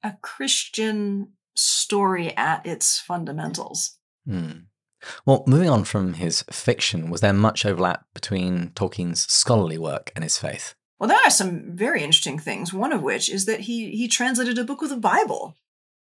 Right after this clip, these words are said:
Speaker 1: which is little known and really interesting.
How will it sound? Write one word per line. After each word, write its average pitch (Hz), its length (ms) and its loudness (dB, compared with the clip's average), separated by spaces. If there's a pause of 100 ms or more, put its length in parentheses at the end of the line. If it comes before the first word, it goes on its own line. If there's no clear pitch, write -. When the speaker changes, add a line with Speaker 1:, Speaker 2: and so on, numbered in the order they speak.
(160)
Speaker 1:
which - 340 0
is 196 120 -8
little 302 360 2
known 220 400 0
and 185 200 0
really 196 240 2
interesting. 220 640 -2